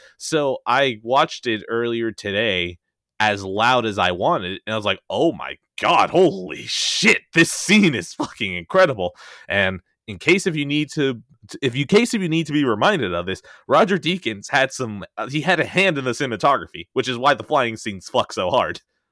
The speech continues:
So, um, you might wanna, you might wanna hurry up and get there because holy shit, man, this movie is insane. Even just watching that scene, I love that there's a certain moment where the camera is following, uh,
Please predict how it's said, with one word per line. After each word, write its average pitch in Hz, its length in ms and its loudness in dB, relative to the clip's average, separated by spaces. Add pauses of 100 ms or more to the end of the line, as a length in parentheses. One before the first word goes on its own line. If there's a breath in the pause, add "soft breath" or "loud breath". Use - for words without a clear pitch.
So, 101 560 2
um, 82 420 -4 (680 soft breath)
you 123 60 -14
might 143 140 -4
wanna, 90 380 -2 (520)
you 110 60 -12
might 170 260 2
wanna 101 580 0
hurry 127 380 -2
up 120 160 0
and 90 240 -6
get 110 180 -4
there 85 240 -2
because 87 320 -8
holy 101 480 -4
shit, - 420 -8
man, 85 200 -6
this 123 160 -4
movie 104 220 -2
is 85 100 -8
insane. 98 580 -4 (260 loud breath)
Even 240 220 0
just 180 160 -4
watching 175 460 4
that 151 240 4
scene, 117 340 -4
I 165 200 4
love 170 320 2
that 151 100 -16
there's 151 180 -2
a 139 100 -4
certain 160 440 -2
moment 160 420 0
where 117 320 4 (380 loud breath)
the 127 120 2
camera 196 540 0
is 139 280 -2 (100)
following, 131 680 2 (240)
uh, 139 60 -8